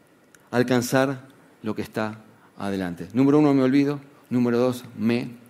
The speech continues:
esfuerzo. ¿Sí? Acordate, el esfuerzo mata la excusa.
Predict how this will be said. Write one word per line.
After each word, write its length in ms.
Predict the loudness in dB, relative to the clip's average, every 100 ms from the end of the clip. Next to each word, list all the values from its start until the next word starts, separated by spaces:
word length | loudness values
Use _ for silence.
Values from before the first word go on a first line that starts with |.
| -20 _ _ _ _ -16
esfuerzo. 580 | -14 -14 -14 -16 -20 -20 _ _ _ _ _ _ _ _
¿Sí? 260 | -14 -14 -14 _ _ _ _ -16
Acordate, 600 | -8 -2 0 0 -4 -12 -16 _ _ _ _ _ _ -8
el 120 | -6
esfuerzo 580 | 0 4 4 4 -2 -2 -10 -20 _ _ _ _ _ _ _ _ _
mata 420 | -8 -2 0 0
la 100 | -2
excusa. 480 | -4 -10 -12 -12 -16